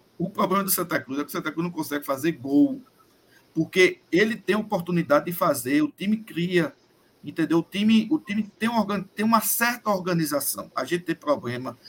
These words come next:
no setor defensivo, a gente tem um, Santa Cruz tem um série de problemas, porque o Santa Cruz é um time de Série D. Os times de Série A tem,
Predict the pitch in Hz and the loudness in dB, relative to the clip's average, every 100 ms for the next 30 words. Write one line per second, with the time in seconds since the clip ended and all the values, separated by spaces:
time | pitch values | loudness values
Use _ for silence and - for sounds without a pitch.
0 | - _ 127 113 139 131 117 131 131 - | -20 _ -14 -10 -10 -8 -8 -8 -8 -8
1 | - 123 123 123 - - - 151 214 - | -8 -8 -8 -10 -16 -12 -2 -2 -2 0
2 | 226 220 - _ - - 220 220 233 220 | 2 2 -2 _ -16 -8 -6 0 0 2
3 | 233 220 - - - 220 226 214 - 156 | 4 4 2 -4 2 4 4 2 2 2
4 | 110 - 220 233 220 208 220 - 170 202 | 0 -4 -6 -4 -4 0 -2 -2 -4 0
5 | 226 143 - 214 - 202 220 160 165 170 | 0 0 -4 -6 -2 -4 0 6 6 6
6 | _ _ _ _ _ _ _ - - 392 | _ _ _ _ _ _ _ -18 -10 -6
7 | 233 220 202 185 165 170 196 294 | -2 0 2 4 2 0 -6 -8